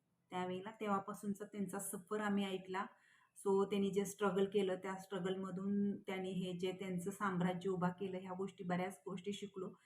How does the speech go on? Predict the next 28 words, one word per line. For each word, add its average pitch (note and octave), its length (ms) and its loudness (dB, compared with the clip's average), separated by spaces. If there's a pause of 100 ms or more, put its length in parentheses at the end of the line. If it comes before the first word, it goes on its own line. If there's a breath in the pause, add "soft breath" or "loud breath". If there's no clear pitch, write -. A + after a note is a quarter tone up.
(260 loud breath)
त्याचबरोबर G3+ 500 0
हे G#3 200 -2
न्यूट्रिशन A3+ 800 0
आपण G#3 300 -2
का G#3 300 -4 (120)
घेतलं G#3 540 0
पाहिजे G3 460 0
आणि G3+ 160 0
का A#3 320 2
घेण्याची G3+ 500 2
गरज F3 360 -2
आहे, F3 100 -10 (520)
अशा G#3+ 220 -2
बऱ्याच F3+ 600 2
गोष्टी F#3+ 300 0
आम्ही F3 200 6
या E3 60 4
इव्हेंटमध्ये D#3+ 540 -4
शिकलो. - 300 -16 (680 soft breath)
So A3 280 8 (100)
हे A#3 180 2
झालं A3 260 6
आमचं G#3+ 300 0
लर्निंग, F3 600 8
म्हणजे F3 240 4
शिकण्याचा G#3+ 580 -2
भाग F3+ 200 -4
झाला. E3+ 200 -8